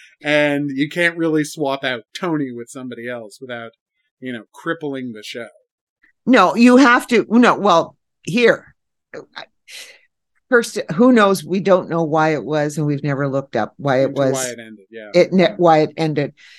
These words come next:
Speaker 2: But if you were Robson Green, this would be a difficult one to keep doing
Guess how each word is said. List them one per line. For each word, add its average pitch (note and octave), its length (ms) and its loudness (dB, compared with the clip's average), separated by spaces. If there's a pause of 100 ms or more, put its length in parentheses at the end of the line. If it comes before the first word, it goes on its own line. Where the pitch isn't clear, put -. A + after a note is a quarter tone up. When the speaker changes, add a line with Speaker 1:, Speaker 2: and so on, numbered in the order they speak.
(280)
Speaker 2:
But G#3 380 2
if G#3 140 2
you A3 140 -4
were A3 140 4
Robson F3+ 460 2
Green, E3 240 -4
this F#3 220 -4
would G#3 160 0
be E3 140 2
a D#3 60 2
difficult D3 600 -6
one D3 200 -4
to D#3 80 -6
keep C#3+ 280 -6
doing B2+ 400 -6